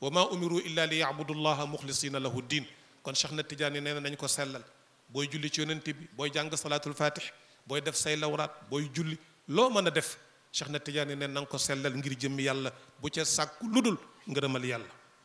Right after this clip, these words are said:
Soo ko defee rek nee na njariñ li dana mat, te mboolem xeeti jëf yépp fa tabarakallahu moo ca gën. Ndax benn yoon boo def ci salaatu ala nabi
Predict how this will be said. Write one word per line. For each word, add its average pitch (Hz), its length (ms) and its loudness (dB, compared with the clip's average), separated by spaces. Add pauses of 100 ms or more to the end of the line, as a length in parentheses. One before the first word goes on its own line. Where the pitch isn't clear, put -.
(280)
Soo 185 240 6
ko 185 100 6
defee 180 280 4
rek 160 160 0
nee 156 140 4
na 151 100 2
njariñ 151 380 2
li 139 60 -6 (460)
dana 143 200 0
mat, 160 180 6 (640)
te 147 80 0
mboolem 156 640 4 (380)
xeeti 156 280 2
jëf 147 280 -2
yépp 170 200 8 (360)
fa 156 80 -2
tabarakallahu 135 640 0
moo 131 160 -2
ca 127 140 -4
gën. 113 160 -10 (640)
Ndax - 260 0
benn 214 220 6
yoon 196 280 6
boo 175 160 6
def 170 200 -2
ci 180 120 -4
salaatu 170 400 2
ala 160 220 6
nabi 156 340 2